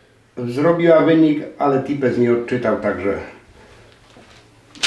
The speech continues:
pechowo troszeczkę, no ale, ale szczęśliwy jestem.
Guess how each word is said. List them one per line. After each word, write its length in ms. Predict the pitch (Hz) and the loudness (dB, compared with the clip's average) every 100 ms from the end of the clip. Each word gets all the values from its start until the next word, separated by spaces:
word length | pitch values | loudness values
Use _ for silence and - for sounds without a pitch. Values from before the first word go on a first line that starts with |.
| - - - | -6 -10 -2
pechowo 420 | 143 127 131 107 | 2 4 4 2
troszeczkę, 640 | 101 107 156 151 - 151 | 0 -2 0 -2 2 2
no 180 | 135 123 | 4 2
ale, 260 | 120 113 107 107 - - - - - - - - - | 2 0 -2 -4 -16 -20 -20 -20 -20 -20 -20 -18 -4
ale 220 | 135 156 | 0 0
szczęśliwy 540 | 135 147 139 143 123 123 | 0 0 0 0 2 4
jestem. 560 | 131 131 - 127 120 | 4 2 0 0 0